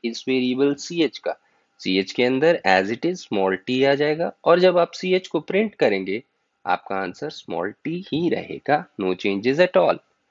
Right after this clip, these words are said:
Next वाले फंक-, example में मैंने लिया है five as an argument। क्या ये two lowercase five को लोअरकेस में convert कर पाएगा? नहीं,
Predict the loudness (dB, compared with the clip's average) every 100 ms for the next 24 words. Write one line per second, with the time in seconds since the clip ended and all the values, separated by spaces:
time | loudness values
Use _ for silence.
0 | _ _ _ _ -2 0 0 2 4 4
1 | 0 -4 -6 -6 -2 -2 -2 -2 -2 0
2 | 0 0 -2 -2 -2 0 2 2 -2 _
3 | _ _ 2 2 2 -4 _ _ _ _
4 | _ _ _ _ _ -6 -4 -4 -6 -8
5 | -10 -12 -14 -18 _ _ _ _ _ 0
6 | 2 2 -2 -14 -4 -2 -2 -4 _ _
7 | -8 -2 0 2 0 0 -4 -4 -6 _
8 | -4 -2 -2 -6 _ _ 4 4 0 _
9 | _ _ _ -4 0 0 -2 -6 -6 -6
10 | -4 -2 -4 -2 -6 -2 -4 -4 -6 -4
11 | -2 -2